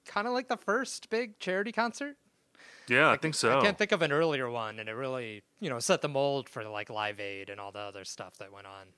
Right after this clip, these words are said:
Speaker 1: Um, and I think was the first sort of live Beatles reunion after they broke up, 'cause
Speaker 2: Well,
Speaker 1: Ringo
Speaker 2: yeah.
Speaker 1: shows up.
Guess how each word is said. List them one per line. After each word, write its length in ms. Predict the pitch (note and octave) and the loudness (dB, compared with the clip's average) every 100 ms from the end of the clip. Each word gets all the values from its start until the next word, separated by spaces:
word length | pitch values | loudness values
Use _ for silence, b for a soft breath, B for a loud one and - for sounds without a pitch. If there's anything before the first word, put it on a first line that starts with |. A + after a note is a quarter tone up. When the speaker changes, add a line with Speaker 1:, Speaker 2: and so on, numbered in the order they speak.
| _ | _
Speaker 1:
Um, 360 | G2 F#2+ F#2+ F#2 F#2+ _ _ _ - | -14 -14 -16 -20 _ _ _ _ -14
and 180 | A2 G#2+ - | -14 -18 -16
I 80 | B2 | -12
think 240 | A#2+ D#3+ D#3+ | -8 -4 -2
was 200 | D3 B2+ | -4 -4
the 100 | C#3+ | -6
first 540 | D3+ D3 C#3 - - | -4 -4 -4 -8 -6
sort 200 | D3+ B2+ | -4 -4
of 220 | A#2 A2 - _ B B B B _ | -6 -10 -18 _ B B B B _
live 460 | B2 A#2 A#2+ G#2+ A2 | 0 2 2 -2 -10
Beatles 420 | A#2+ B2+ A#2+ A#2+ | -12 -12 -12 -12
reunion 440 | A2+ A#2 B2 C#3+ | -12 -12 -12 -10
after 200 | C3 - | -12 -8
they 100 | A2+ G2+ | -10 -8
broke 220 | G#2 G#2 | -10 -10
up, 220 | - - b b b b b b b b _ | -12 -14 b b b b b b b b _
'cause 180 | C3+ A2 | -8 2
Speaker 2:
Well, 280 | D#3+ D#3+ D#3 | 6 8 8
Speaker 1:
Ringo 60 | |
Speaker 2:
yeah. 80 | G3 | 4
Speaker 1:
shows 200 | C#3+ B2+ | 2 2
up. 200 | C3 D3+ | 0 -2